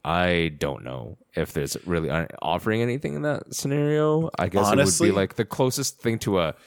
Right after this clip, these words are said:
Speaker 1: cartoon kart racer for, I guess, well, no, it's probably on Nintendo too, because it obviously was on the Direct, but also for, like, a PlayStation console.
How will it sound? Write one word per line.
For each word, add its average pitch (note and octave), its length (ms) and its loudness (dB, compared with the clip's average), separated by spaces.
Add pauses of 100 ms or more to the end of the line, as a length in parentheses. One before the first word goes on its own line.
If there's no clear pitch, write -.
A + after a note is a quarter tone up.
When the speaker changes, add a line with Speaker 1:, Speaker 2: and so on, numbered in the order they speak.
(220)
Speaker 1:
cartoon A#2+ 720 -2
kart A2 340 0
racer C#3+ 580 2 (460)
for, F#2+ 320 2
I E2+ 180 2
guess, - 880 0
well, A3+ 300 2
no, F3 200 4
it's F#3+ 120 0
probably F#3+ 280 0
on F#3 60 2
Nintendo C3+ 360 2
too, C#3+ 180 0
because A2+ 240 -4
it A2 80 2
obviously G#2+ 400 0
was F#2 140 -2
on F#2 340 -2
the F#2+ 100 -2
Direct, F#2+ 480 0 (640)
but G2+ 100 0
also F#2+ 360 0
for, F#2 200 -4
like, E2+ 180 -2
a D#2+ 80 -6 (200)
PlayStation D#2+ 500 -2
console. C2 600 -10